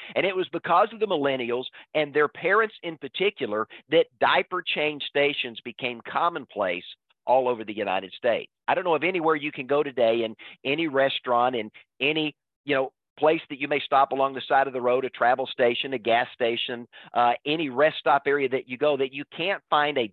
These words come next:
diaper change station. You can thank the millennials being born and Generation X, your parents, and those late boomers for bringing that to be. Now, one of the things we do know about millennials as a rule of thumb, doesn't apply to everyone,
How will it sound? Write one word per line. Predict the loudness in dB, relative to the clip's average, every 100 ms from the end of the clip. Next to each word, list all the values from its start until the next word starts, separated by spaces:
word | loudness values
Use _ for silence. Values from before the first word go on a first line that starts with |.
| 0
diaper | 0 0 -6 -8 -6
change | -4 -6 -8 -4
station. | -2 -2 -4 -10 -12 -18 -20 -20 _
You | -6 -6 -6
can | -8 -4 2
thank | 4 2 -2
the | -6
millennials | -2 2 2 2 -2 -4 -6
being | -6 -6 -2
born | 0 0 0 -2 -4 -14 -10 -6
and | -6 -6
Generation | -4 0 2 2 2 0
X, | -2 -2
your | -10
parents, | -4 -2 -2 -4
and | -8
those | -10 -2
late | 0 0 -2
boomers | -8 -6 -10 -8
for |
bringing | -8 -8 -6
that | -8 -6
to | -8
be. | -8 -8 _ _ _ _ -20 -4
Now, | -2 2
one | 2 2
of |
the | 2
things | 0 -2 0
we | -2 -2
do | -6 -6 -4
know | 0 2 2
about | 4 2 2
millennials | 0 2 0 0 -4 -6 0
as | 2 2 2
a | -2
rule | -2 -2 -2 -2
of | -4 -4
thumb, | -4 -4
doesn't | -4 -4 -4
apply | -4 4 4 4
to | 2
everyone, | 2 2 -2 -2 -2 -4